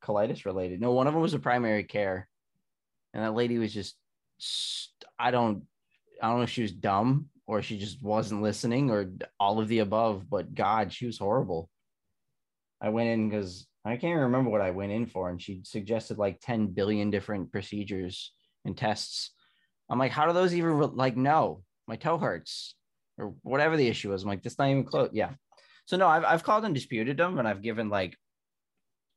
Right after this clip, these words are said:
my bank account, because I remember the first time I did it, the lady's like, "You wanna dispute what?" I was like, "Yeah, I wanna dispute my doctor's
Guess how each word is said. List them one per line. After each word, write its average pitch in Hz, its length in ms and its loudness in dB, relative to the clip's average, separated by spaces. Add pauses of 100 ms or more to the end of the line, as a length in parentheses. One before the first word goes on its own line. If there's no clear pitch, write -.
(160)
my 113 140 0
bank 117 220 -2
account, 92 460 -4
because 117 200 -4
I 143 80 2
remember 190 240 -2
the - 60 -6
first - 260 -2
time 87 120 -4
I 90 60 -6
did 90 160 -6
it, 64 120 -8
the 92 60 -8
lady's 101 320 0
like, 90 180 -4 (540)
"You 107 160 -2
wanna 131 180 4
dispute 104 360 -4
what?" 95 340 -2 (1900)
I 117 40 -12
was 110 100 -10
like, 117 140 -10
"Yeah, 170 100 2
I 123 40 2
wanna 98 200 0
dispute 95 260 -6
my 92 100 -2
doctor's 120 480 -4